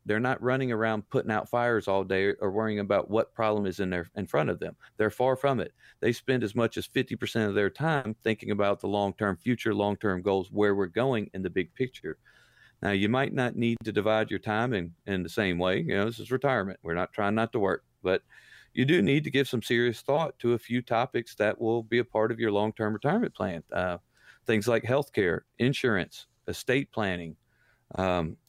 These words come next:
a lot of those things, they're easy to put on the back burner, easy to, to ignore, but you have to deal with those issues with the pressing issues of the day, but you also have to start looking forward and thinking about the future. It's time to take them out and do a little deep dive into all of those aspects.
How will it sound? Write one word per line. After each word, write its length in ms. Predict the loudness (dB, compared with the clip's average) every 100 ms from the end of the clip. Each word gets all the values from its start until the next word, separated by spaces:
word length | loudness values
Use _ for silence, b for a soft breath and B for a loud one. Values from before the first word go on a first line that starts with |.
| _ -6
a 60 | 0
lot 140 | 2
of 60 | 4
those 160 | 2 2
things, 280 | 0 2
they're 300 | 2 2 2 -2 0
easy 260 | 2 2
to 60 | 0
put 160 | 2
on 120 | 2 2
the 40 |
back 240 | 2 0
burner, 320 | 0 0 0 0
easy 320 | -2 -2 -2
to, 160 | -2 -2
to 120 | 0 2
ignore, 500 | 2 0 2 0 -4 b b b -2
but 160 | -2 -2
you 160 | -2 0
have 220 | 0 -2
to 80 | -4
deal 220 | 0 0
with 120 | 2
those 220 | 0 2
issues 480 | 0 -2 -8 -10 -14 -6
with 160 | -4
the 60 | -4
pressing 400 | 0 0 0 0
issues 340 | 0 0 0
of 60 | 2
the 100 | 2
day, 340 | 4 4 2 -2 b -6
but 120 | 2
you 80 | 2
also 240 | 2 -2
have 140 | -6
to 60 | -6
start 280 | -2 0 0
looking 300 | -2 -2 -6
forward 400 | 2 4 4 2
and 140 | -2
thinking 280 | -2 -2 -2
about 240 | 0 0
the 60 | -2
future. 460 | -6 -6 -6 -12 -14 b b b b -10
It's 140 | -6
time 260 | -2 -2 -2
to 80 |
take 260 | 0 0 0
them 160 | 0 0
out 260 | 0 -2
and 120 | -4 -2
do 140 | 0
a 20 |
little 280 | 2 2 2
deep 340 | 0 -2 0
dive 320 | 2 2 2 2
into 240 | 0 2
all 260 | 2 2 2
of 100 | 0
those 220 | 0 2
aspects. 640 | 2 0 0 0 0 -8